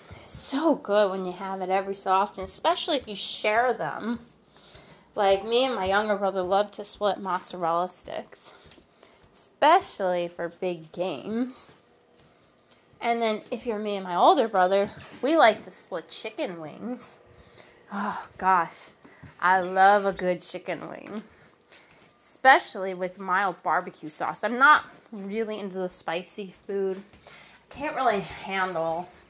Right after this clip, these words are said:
too much spice. But every so often, I enjoy having a nice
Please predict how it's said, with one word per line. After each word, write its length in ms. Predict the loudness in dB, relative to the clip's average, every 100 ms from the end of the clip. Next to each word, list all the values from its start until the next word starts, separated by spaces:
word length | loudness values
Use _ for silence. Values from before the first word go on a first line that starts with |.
| -20 -20 -20 -14
too 300 | -10 -6 -4
much 380 | -4 -8 -10 -16
spice. 760 | -14 -2 -2 -2 -12 -16 -16 -18 -20 -20 -20 -20 -20 -20 0
But 220 | 4 4 2 -10 -20 _ -20 -20 -20 _ -20 _ -2
every 280 | -2 -2
so 280 | -4 0 4
often, 680 | 6 6 2 -4 -6 -4 -6 -12 -20 -12
I 120 | -6 -4
enjoy 720 | -6 -8 -4 2 4 2 0 -4 -20 _ _ -20 -20 -20 _
having 800 | -2 0 0 -2 -4 -4 -4 -8 -14 -20 -20 -20 _ _ -16
a 80 | -14
nice 640 | -4 0 2 0 -8 -16